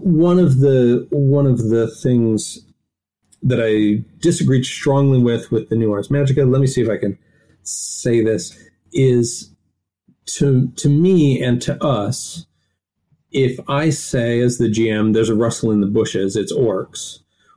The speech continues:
what has to happen at the table among the human beings who are there playing the game? What has to happen for it to be true that there's a rustle in the bushes and it's orcs? Um, and the going wisdom at the time was, "Well, you said it, you're the G M, so it's true."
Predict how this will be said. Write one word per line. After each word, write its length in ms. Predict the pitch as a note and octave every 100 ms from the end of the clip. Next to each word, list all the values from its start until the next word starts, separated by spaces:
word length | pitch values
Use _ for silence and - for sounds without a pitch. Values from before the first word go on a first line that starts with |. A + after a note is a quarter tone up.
| -
what 380 | B2 B2+ E3 E3+
has 260 | E3+ C#3+ -
to 80 |
happen 340 | C#3 C#3 C3+ A2+
at 180 | A2 A#2+
the 80 |
table 480 | G#2+ - D3 A#2+ G#2+
among 260 | G#2 A2+ B2
the 60 | A2+
human 280 | A2 G#2
beings 320 | G#2 A2 G2+ F2+
who 100 | G#2
are 80 |
there 220 | G2+ G#2 F#2+
playing 280 | A#2 G#2
the 80 | G2
game? 280 | G#2+ A2+ G2 - - -
What 220 | D3 E3
has 220 | E3 C#3
to 100 | C#3
happen 440 | C#3+ D3 B2 G3+ - - _ _ _ - -
for 180 | D3+ C3
it 120 | -
to 60 | C3+
be 120 | A2+
true 600 | - - D#3+ B2+ G#2+ G2
that 140 | G2+ G2+
there's 180 | G#2+
a 60 | G#2+
rustle 340 | G2+ F#2+ G#2+ G2+
in 140 | G2
the 220 | F#2+ F2+ -
bushes 340 | - G2 A2 F#2+
and 120 | G2+
it's 140 | F#2 E2
orcs? 440 | G2+ G#2+ - - _ _ _ _ _ -
Um, 480 | A2+ G#2 G2 F#2+ _ _ - -
and 320 | C3 A#2+ A2+
the 160 | A#2+ A2+
going 500 | G#2+ C#3+ E3 D3 B2+
wisdom 360 | E3 F#3 C3+ G#2+
at 80 | G#2
the 80 |
time 340 | - G2+ G2+ G#2
was, 200 | G#2 G#2
"Well, 200 | A#2 A2+
you 580 | A2+ A2+ A#2+ C3+ D#3 C#3
said 300 | - F#3 A#2+
it, 140 | G2
you're 220 | - B2+
the 80 | A#2
G 240 | A2 A2+ B2+
M, 260 | C3 G2+
so 180 | F#2+ A2+
it's 180 | G2+ -
true." 460 | - - A#2 G2